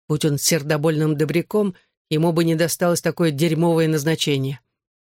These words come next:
Начальство об этом никогда не упоминало, но он не сомневался, что его завербовали по веской причине. Теперь он желал командованию только одного:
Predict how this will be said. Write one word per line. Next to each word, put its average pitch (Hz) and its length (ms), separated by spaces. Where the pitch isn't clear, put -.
Начальство 175 520
об 165 100
этом 175 240
никогда 175 400
не 175 100
упоминало, 180 640
но 143 80
он 147 80
не 151 60
сомневался, 160 560
что - 160
его 156 220
завербовали 156 680
по 160 180
веской 156 300
причине. 139 540
Теперь 240 480
он 190 160
желал 180 360
командованию 165 720
только 190 360
одного: 156 420